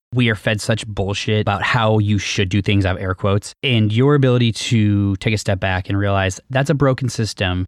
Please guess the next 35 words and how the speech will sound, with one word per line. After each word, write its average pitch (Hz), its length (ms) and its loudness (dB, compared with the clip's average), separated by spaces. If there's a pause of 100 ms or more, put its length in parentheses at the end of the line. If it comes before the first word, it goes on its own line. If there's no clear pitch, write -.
is 107 200 0
really 117 420 2
paramount. 90 460 0
That's 107 220 0
what 131 100 2
we 110 140 0
did. 95 320 0
You 143 120 4
don't 180 140 4
have 156 100 2
to 113 80 -2
follow 104 320 0
us. 107 360 2
You 120 100 -4
don't 131 220 2
have 117 100 2
to 107 80 0
just 104 160 -2
keep 101 240 -4
doing 95 560 2
what 95 220 0
you've 95 260 -4
been 90 180 0
doing. 87 340 -2
There's 95 280 2
other 98 280 2
ways 90 600 0
to 90 580 0
inspire 92 460 -2
people 90 540 -2
and 95 180 -4
to 95 100 -2
help 90 180 -2
them 87 120 -4
grow. 85 320 -6